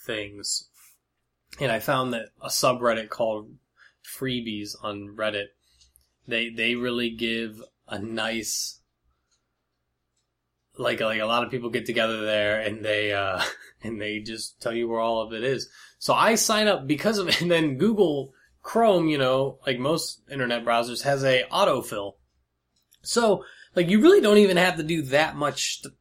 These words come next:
to get anything. But, like, if someone's giving away a free hat and just, like, "Put in your information, we'll send you a hat,"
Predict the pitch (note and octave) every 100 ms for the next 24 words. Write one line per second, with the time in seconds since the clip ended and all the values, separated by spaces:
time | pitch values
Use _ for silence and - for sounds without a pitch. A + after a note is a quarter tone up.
0 | - B2+ A#2 C#3 F#3+ A3+ A#3 C4 D4 D#4
1 | _ _ - F#3 F#3+ F3+ A#3+ F#3+ G#3+ G3+
2 | F#3+ F3+ F3 F3 C#3 G3+ E3 C#3+ C3+ C3+
3 | C3+ D#3+ D3+ D3+ C#3 C#3+ D#3+ C#3 A#2+ D3+
4 | C3+ A2 C3 E3 E3